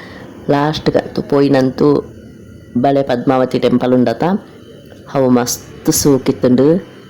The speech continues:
ತೂನಗನೆ ಕಣ್ಣು ಜಿಜ್ಜದ ಬರ್ಪುಂಡು ಪೋದು ಬತ್ತ ಎಂಕಲ್. ನನ ಚೂರು ಲೈಟ್ ಆದ ಫುಡ್ ತಿನ್ಕ ಅಂದ್ ಪಂಡದು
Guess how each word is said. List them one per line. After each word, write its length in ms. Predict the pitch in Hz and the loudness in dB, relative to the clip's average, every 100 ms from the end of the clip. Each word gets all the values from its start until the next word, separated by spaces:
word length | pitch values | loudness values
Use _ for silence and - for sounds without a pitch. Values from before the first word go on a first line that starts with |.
| - | -2
ತೂನಗನೆ 580 | - 151 147 139 143 147 | 2 4 4 4 4 4
ಕಣ್ಣು 320 | 151 151 139 | 2 2 2
ಜಿಜ್ಜದ 300 | 135 127 127 | 2 2 2
ಬರ್ಪುಂಡು 400 | 127 123 123 120 147 147 | 2 2 0 2 0 -2
ಪೋದು 380 | - 131 123 120 | 0 2 2 0
ಬತ್ತ 300 | 113 117 - 117 | -2 -4 -4 -2
ಎಂಕಲ್. 420 | 113 110 117 117 131 - - - - - - | -2 -2 -2 0 -2 -6 -20 -20 -20 -20 -4
ನನ 220 | 139 139 143 156 - - | 2 4 4 2 -4 -4
ಚೂರು 220 | 147 135 | 0 4
ಲೈಟ್ 320 | 131 131 131 | 4 2 2
ಆದ 160 | 131 123 | 2 2
ಫುಡ್ 320 | 135 139 131 143 | 2 2 2 2
ತಿನ್ಕ 300 | 139 131 127 | 2 0 2
ಅಂದ್ 180 | 120 123 | 2 2
ಪಂಡದು 360 | 120 117 117 | 0 0 0